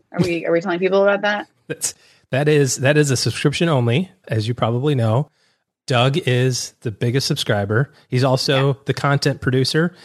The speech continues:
Speaker 1: Yeah.
Speaker 2: and in charge of all the content delivery, which is also explaining why it doesn't make any money. All right, final question before we'll let Joe come back. I'm kind of curious.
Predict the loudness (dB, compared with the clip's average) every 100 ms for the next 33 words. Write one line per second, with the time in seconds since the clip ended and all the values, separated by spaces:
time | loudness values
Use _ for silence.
0 | -20 -20 -6 -2 0 0 0 0 0 0
1 | 0 0 0 0 0 0 0 0 0 0
2 | 0 2 0 -2 _ _ -4 -2 -4 _
3 | -4 -2 -2 -2 -2 0 0 -2 -2 0
4 | 2 2 2 0 -2 -2 -4 -4 -6 -10
5 | -14 -20 _ _ _ _ _ _ _ _
6 | -2 0 0 -4 0 2 2 2 0 0
7 | 0 2 0 -2 -2 -2 0 0 0 -2
8 | 0 0 0 -2 -2 -2 -4 -10 -20 _
9 | _ _ _ _ -4 0 0 0 -2 -2
10 | -2 -2 0 2 2 -2